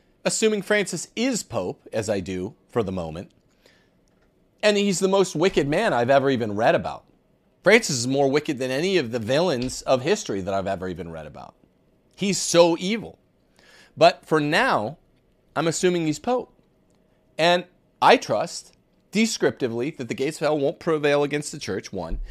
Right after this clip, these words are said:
Two, that there's a good reason for him to be there. And three, that we are not abandoned yet.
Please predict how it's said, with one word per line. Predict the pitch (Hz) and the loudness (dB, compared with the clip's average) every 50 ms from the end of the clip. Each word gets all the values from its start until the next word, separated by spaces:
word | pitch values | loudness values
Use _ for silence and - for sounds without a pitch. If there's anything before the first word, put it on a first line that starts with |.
| - - - - _ _ | -14 -18 -18 -20 _ _
Two, | - 240 254 233 202 202 202 _ _ _ - | -2 0 0 0 0 -2 -4 _ _ _ -2
that | 156 143 | 2 6
there's | 196 185 175 - | 8 8 8 6
a | 147 | 4
good | 131 160 165 165 | 4 4 4 4
reason | 160 175 202 214 190 165 143 127 | 2 2 2 2 0 0 -2 -2
for | - 151 135 135 | 0 0 2 2
him | 139 135 127 | 2 0 0
to | 113 104 | -2 -2
be | 113 165 196 196 | -2 -2 0 0
there. | 143 98 85 85 110 160 - _ _ _ _ _ _ _ - - - _ - | 0 -2 -4 -6 -8 -12 -14 _ _ _ _ _ _ _ -20 -20 -20 _ -2
And | 170 170 170 - | -2 0 0 2
three, | - 226 262 349 339 202 160 175 208 - _ - - - | 2 2 4 4 4 2 2 0 -2 -6 _ -20 -4 0
that | 175 175 151 165 | 0 0 2 2
we | 151 196 233 | 0 2 2
are | 254 226 | 2 0
not | 160 156 165 180 | 2 4 4 4
abandoned | 165 135 123 143 202 240 202 123 92 87 82 | 4 4 2 0 0 0 -2 -2 -4 -6 -8
yet. | 78 67 - | -10 -10 -12